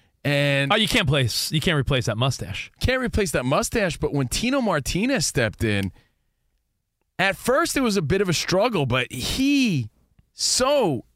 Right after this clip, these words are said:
Speaker 1: eloquently stepped in and started hitting bombs and won a World Series that next year. I can't say we forgot about Donnie Baseball,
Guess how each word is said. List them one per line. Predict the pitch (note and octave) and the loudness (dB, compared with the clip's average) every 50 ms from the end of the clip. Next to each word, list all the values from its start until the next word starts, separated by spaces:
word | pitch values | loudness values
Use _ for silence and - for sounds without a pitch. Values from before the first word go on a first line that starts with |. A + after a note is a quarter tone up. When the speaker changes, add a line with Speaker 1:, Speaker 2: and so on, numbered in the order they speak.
| _ _ _ _ - | _ _ _ _ -2
Speaker 1:
eloquently | F3 A3+ C#4 D4 B3 D3 - C3+ B2+ - - A#2 A2 G2+ F#2 E2+ - _ _ _ _ _ _ _ _ _ _ _ _ _ _ _ _ _ _ _ _ _ _ _ _ _ _ _ _ _ | 0 2 2 2 0 0 0 -2 -2 -2 -2 -2 -2 -2 -2 -4 -8 _ _ _ _ _ _ _ _ _ _ _ _ _ _ _ _ _ _ _ _ _ _ _ _ _ _ _ _ _
stepped | - - - - - B3+ B3 A#3 - - F#3+ | -6 -4 -2 0 0 0 0 -2 -2 0 0
in | G#3 A#3 B3 B3 G3 | 2 2 2 2 0
and | C#3+ C3 | 0 0
started | - F#3+ F#3 F3+ F3 | 0 2 2 2 2
hitting | F3 A3 D3+ D3+ D3 | 2 0 0 0 0
bombs | A#2+ G#2+ E3 F3 G3+ A3 A#3 A3+ F#3 | 2 2 2 2 4 2 2 0 0
and | - F3+ F3+ E3+ | -2 0 0 0
won | F3+ A3 B3 A#3+ | 2 2 2 2
a | A3 | 2
World | G#3+ A3+ A#3 A#3 G#3+ | 2 2 2 2 0
Series | - - - A#3 C#4 D4 C4 F#3+ E3 | 0 0 0 2 2 2 2 2 2
that | G3 F#3+ F#3+ | 0 2 2
next | G#3 A3 F3 - - | 0 0 0 0 0
year. | G#3+ C4 C#4+ C4 G3 D#3 - | 2 2 2 2 2 0 0
I | E3 G#3+ | -2 -2
can't | G#3 - C4+ B3 G#3+ | -2 -2 -2 -2 0
say | - - G#3+ | 0 0 0
we | F3+ F3 E3+ | 2 2 0
forgot | C3+ - - A#2+ G#2 F2 F#2+ D3 F3+ A#3 A#3+ G3 | -2 -2 -4 -4 -2 0 2 2 4 4 2 2
about | F3 D3+ C#3+ C3+ B2+ A2 | 2 0 0 0 0 0
Donnie | E3+ E3 D#3 D3 C#3 C3+ | 0 0 0 0 0 0
Baseball, | B2+ F3 B3 D4+ C#4+ - - - C#3 C3 B2 A2+ G#2 - | 0 0 0 0 0 -2 -2 0 0 2 2 2 0 -2